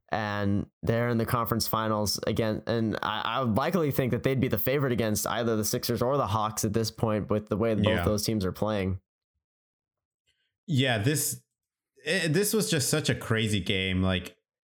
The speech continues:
Speaker 2: it seemed like no team could pull away for more than five points at any given time.
Speaker 1: Oh, yeah.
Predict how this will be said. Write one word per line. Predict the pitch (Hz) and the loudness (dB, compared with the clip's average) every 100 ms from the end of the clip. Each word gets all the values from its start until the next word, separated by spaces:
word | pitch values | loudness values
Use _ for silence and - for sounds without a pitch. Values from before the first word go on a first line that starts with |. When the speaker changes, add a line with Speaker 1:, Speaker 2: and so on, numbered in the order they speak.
| _ _ _ _ _ | _ _ _ _ _
Speaker 2:
it | 131 127 | 0 0
seemed | 131 175 165 | 2 2 4
like | 127 | 4
no | 120 135 | 4 2
team | 147 151 143 | 2 2 2
could | 135 - | 0 0
pull | 120 117 | 2 2
away | 107 107 | 2 2
for | 107 110 | 2 2
more | 95 104 | 2 2
than | 98 | 2
five | 90 - 92 90 | 0 0 0 -2
points | - 95 90 | 0 0 2
at | 90 | 0
any | 92 92 | 2 0
given | - 95 87 85 | 0 0 0 -2
time. | 92 85 95 | -2 0 2
Speaker 1:
Oh, | 110 | 2
yeah. | 104 104 90 | 0 0 -4